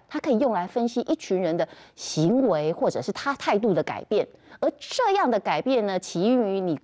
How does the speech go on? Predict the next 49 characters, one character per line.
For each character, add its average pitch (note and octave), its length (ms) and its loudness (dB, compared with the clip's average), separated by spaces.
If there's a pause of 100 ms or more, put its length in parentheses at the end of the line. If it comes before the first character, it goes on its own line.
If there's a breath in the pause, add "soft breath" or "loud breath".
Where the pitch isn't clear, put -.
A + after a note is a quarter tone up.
个 C4+ 140 2
人 E3 140 2
的 D#3+ 100 -2
成 F3 240 -6
长 C#3+ 160 -4
过 F#3+ 180 2
程 D3+ 220 -8
的 D3+ 80 -6
一 - 20 -2
些 F3+ 120 0
特 F#3+ 220 -2
定 F3+ 160 0
事 E3 240 -2
件， E3 240 0 (280 loud breath)
例 D#4 120 2
如 A#3 260 2 (280 loud breath)
过 C#4 100 2
去 C4 160 -2
的 F#3+ 140 2 (100)
经 C#4+ 160 0
济 D4 140 0
大 C#4 160 -4
萧 C#4+ 180 -4
条、 G3+ 560 0
第 D4+ 120 2
二 C#4 80 4
次 C#4+ 160 -4
世 D4+ 180 -2
界 C#4+ 100 2
大 C#4+ 240 0
战、 B3 360 0
恐 F#3 180 -2
怖 - 140 2
攻 G#3 240 2
击， G3 360 0 (140 loud breath)
还 G#3 120 -4
有 A3 80 0
像 A#3 140 -4
现 A3+ 220 0
在 G#3+ 80 0
很， E3 180 -2 (360 loud breath)
很 F#3+ 180 0
问 C#4+ 160 2
题 F#3+ 100 -2
很 E3+ 200 -2
大 A3 160 0
的 F3+ 120 0
这 G3+ 120 0
个 F3+ 120 2